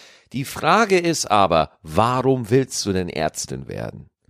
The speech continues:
Woher kommt dieser Wunsch? Und das meine ich mit Zielsetzen. Ich glaube, ich habe mir nicht ausgesucht, dass ich Komiker werden möchte, sondern der Wunsch, Komiker zu werden,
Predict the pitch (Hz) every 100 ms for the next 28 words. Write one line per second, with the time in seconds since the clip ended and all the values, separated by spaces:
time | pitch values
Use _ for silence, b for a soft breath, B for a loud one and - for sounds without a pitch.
0 | b b - 76 104 143 143 127 123 117
1 | - 120 110 - 95 85 82 73 76 65
2 | 60 - - _ _ _ _ _ _ _
3 | _ - 98 160 - 147 127 131 123 123
4 | 113 - 127 110 90 - 92 - 104 -
5 | 101 104 123 151 147 139 b b 196 196
6 | - 143 147 139 139 135 156 - - 131
7 | 147 - 110 85 90 104 - - _ -
8 | 104 - 127 - - - 147 143 90 78
9 | 67 71 64 60 67 - 67 - B B
10 | B - 113 113 110 - 90 110 104 151
11 | 202 127 85 - - _ - - 175 160
12 | 110 95 - - 73 76 71 76 95